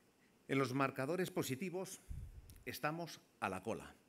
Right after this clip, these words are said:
y en los negativos, lamentablemente, estamos a la cabeza y encima sacamos varios cuerpos de ventaja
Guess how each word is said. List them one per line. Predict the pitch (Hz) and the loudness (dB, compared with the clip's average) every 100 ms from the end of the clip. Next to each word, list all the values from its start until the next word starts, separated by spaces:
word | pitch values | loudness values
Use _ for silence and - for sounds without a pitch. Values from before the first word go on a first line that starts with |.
| - - - | -20 -20 -18
y | - 123 | -4 2
en | 135 | 2
los | 123 107 | 2 2
negativos, | 123 143 185 143 123 139 - - - | 0 0 0 0 0 -2 -6 -16 -6
lamentablemente, | 110 110 107 104 139 139 135 135 139 143 - - | -2 0 0 0 2 2 0 0 -2 -4 -6 -8
estamos | - - 123 127 123 - | -6 -2 -2 -2 -4 -4
a | 120 | -2
la | 117 | -2
cabeza | 131 143 - 71 - - - | -2 -4 -4 -10 -12 -16 0
y | 147 | 2
encima | 156 185 170 160 - | 2 0 -2 -4 -6
sacamos | - 127 120 139 143 120 117 | -2 0 0 0 0 -2 -2
varios | 131 127 135 131 | -2 0 -2 -2
cuerpos | 127 123 131 123 117 | -4 -4 -2 -4 -2
de | 131 | -2
ventaja | 127 123 127 - 123 | 0 0 0 -2 -4